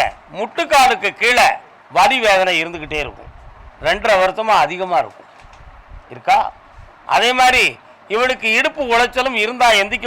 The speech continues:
முடியாத துன்பமும் இருக்கும். அடிக்கடி கழுத்து வலி, படுத்தா எந்திக்க முடியாத பிரச்சனை. யாரோ மந்திரம் பண்ணியிருக்காங்கங்கிற ஒரு கற்பனை மாயை உங்கள் உள்ளத்தில் இருக்கிறது.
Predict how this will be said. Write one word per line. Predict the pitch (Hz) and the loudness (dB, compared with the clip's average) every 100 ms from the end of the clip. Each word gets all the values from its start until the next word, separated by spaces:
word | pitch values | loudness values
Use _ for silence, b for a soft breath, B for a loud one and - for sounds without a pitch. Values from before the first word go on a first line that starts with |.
| 226 | -4
முடியாத | 202 190 170 156 | 0 2 2 -2
துன்பமும் | 170 180 202 190 | -6 -4 -4 -4
இருக்கும். | 131 123 - - - - - 135 | -8 -12 -18 -20 -20 -20 -8 -4
அடிக்கடி | 190 233 262 269 - | -2 -4 -6 -6 0
கழுத்து | 185 226 - 196 - - - 151 | 0 0 -6 -8 -8 -18 -6 0
வலி, | 185 202 160 - - - - 180 | 0 -2 -8 -18 -20 -20 -6 0
படுத்தா | 214 220 233 202 | 0 2 0 0
எந்திக்க | 185 214 202 | -2 -6 -8
முடியாத | 180 175 160 131 | -2 2 2 0
பிரச்சனை. | 139 135 139 117 - - - - - - | -4 -6 -8 -12 -12 -14 -18 -16 -10 0
யாரோ | 214 285 330 294 | 4 4 4 2
மந்திரம் | 247 262 320 311 | 2 2 2 2
பண்ணியிருக்காங்கங்கிற | 269 247 233 226 220 214 208 | 0 0 2 2 2 2 2
ஒரு | 185 170 | 2 4
கற்பனை | 185 - 247 208 156 | 2 4 2 2 2
மாயை | 160 240 254 151 131 | 2 2 0 -6 -6
உங்கள் | 170 175 185 | -6 -6 -4
உள்ளத்தில் | 247 240 190 | -4 -4 -4
இருக்கிறது. | 147 135 113 | -6 -8 -14